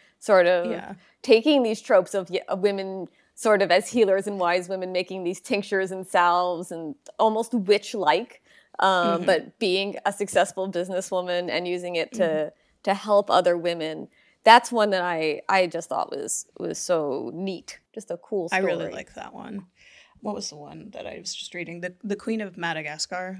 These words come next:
Speaker 2: That one was just so crazy to me. <laughs>
Speaker 1: Yes. Uh,
Speaker 2: Um,
Speaker 1: well, can you tell me more? Like, what stu-, sorry, <laughs> now I'm, like, turning it on you. What stood out about
Speaker 2: No, it's
Speaker 1: that
Speaker 2: okay.
Speaker 1: for you?
Speaker 2: It's, I think it was just the fact that, like,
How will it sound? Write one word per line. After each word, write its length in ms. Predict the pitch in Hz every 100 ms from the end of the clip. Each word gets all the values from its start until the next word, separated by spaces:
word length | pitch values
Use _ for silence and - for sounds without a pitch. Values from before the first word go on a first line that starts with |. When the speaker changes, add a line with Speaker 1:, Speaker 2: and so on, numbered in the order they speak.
| 214
Speaker 2:
That 140 | -
one 140 | 208 208
was 160 | 190 -
just 300 | 175 - -
so 560 | - - 175 156 156 165 -
crazy 400 | - 160 160 165
to 80 |
me. 300 | 139 151 160 - _
<laughs> 100 | 233 - 320 302 311 262 - 302 - - -
Speaker 1:
Yes. 360 | 190 175 202 -
Uh, 280 | 240 226 226
Speaker 2:
Um, 100 | 226
Speaker 1:
well, 220 | 254 254
can 140 | 240 285
you 100 | 277
tell 160 | 240
me 140 | 277 269
more? 240 | 226 220
Like, 140 | - 240
what 180 | 254
stu-, 220 | - 226 214
sorry, 200 | 220 -
<laughs> 20 |
now 80 | 339 294
I'm, 80 | 403
like, 180 | 403
turning 280 | 359 381 403
it 80 | 349
on 140 | 311 294
you. 120 | 285
What 180 | 262 -
stood 180 | 349 302
out 200 | 294 285
about 120 | 233
Speaker 2:
No, 140 | 269
it's 120 | 330
Speaker 1:
that 80 | -
Speaker 2:
okay. 60 | 285
Speaker 1:
for 100 | 214
you? 280 | 202 196 180 -
Speaker 2:
It's, 280 | 220 226 - - - - - _ _ _ -
I 100 | 208
think 220 | 269 277
it 60 |
was 140 | 311 277
just 200 | 269 -
the 60 | 233
fact 340 | 214 202 -
that, 180 | 190 -
like, 500 | 190 180 165 - _